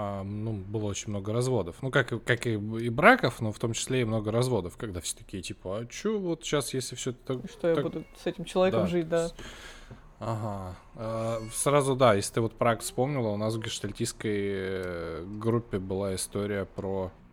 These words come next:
Speaker 1: человек просто такой, «Ну, че-то мне вот как-то умереть хочется». И мы такие, «Ну, ложись, умирай». Ну, типа, в центр, <laughs> в ц-, в центр группы.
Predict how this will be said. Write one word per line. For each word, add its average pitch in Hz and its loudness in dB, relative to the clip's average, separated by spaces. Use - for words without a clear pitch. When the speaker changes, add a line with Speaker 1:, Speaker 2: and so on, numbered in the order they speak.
Speaker 1:
человек 101 0
просто 104 -4
такой, 98 -4
«Ну, 156 0
че-то 247 6
мне 170 8
вот 143 8
как-то 123 2
умереть 107 4
хочется». 92 -4
И - -4
мы 92 -8
такие, 117 -6
«Ну, 269 2
ложись, 311 4
умирай». 113 4
Ну, 214 -2
типа, - -8
в - -18
центр, 98 -2
<laughs> - -
в - -12
ц-, 143 -2
в 135 -6
центр 117 0
группы. 110 0